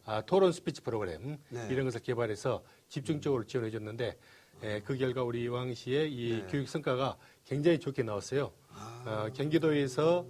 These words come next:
Speaker 1: 중학교 경우에는, 어, 작년도에 이 그 학업 성취도 평가가 일 등,
Speaker 2: 네.
Speaker 1: 어, 그다음에, 예, 고등학교 경우는 수능, 음,
Speaker 2: 네.
Speaker 1: 일, 이 등급, 상위 일 등급 평가에서 이 등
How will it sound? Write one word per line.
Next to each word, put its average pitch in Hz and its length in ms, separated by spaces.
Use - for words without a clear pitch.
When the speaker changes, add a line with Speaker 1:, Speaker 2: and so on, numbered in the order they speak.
Speaker 1:
중학교 143 400
경우에는, 123 560
어, 104 200
작년도에 123 540
이 110 360
그 101 160
학업 127 200
성취도 143 300
평가가 110 300
일 113 200
등, 101 200
Speaker 2:
네. 131 260
Speaker 1:
어, 104 180
그다음에, 123 480
예, 104 100
고등학교 127 440
경우는 113 360
수능, 143 480
음, 156 200
Speaker 2:
네. 120 200
Speaker 1:
일, 143 160
이 151 60
등급, 120 320
상위 143 180
일 120 160
등급 117 160
평가에서 131 640
이 147 120
등 101 220